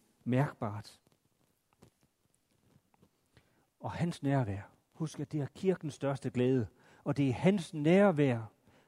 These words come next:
at forandringerne, de sker. Det er hans nærvær, at genoprettelse sker. Det er hans nærvær, at ting sættes på plads.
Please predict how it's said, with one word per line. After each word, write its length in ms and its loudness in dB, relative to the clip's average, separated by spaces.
at 120 -6
forandringerne, 840 -4
de 140 -10
sker. 240 -10
Det 180 6
er 40 8
hans 360 6
nærvær, 520 8
at 120 0
genoprettelse 720 2
sker. 280 -6
Det 120 6
er 40 8
hans 300 6
nærvær, 460 8
at 80 2
ting 300 0
sættes 380 4
på 120 -2
plads. 480 4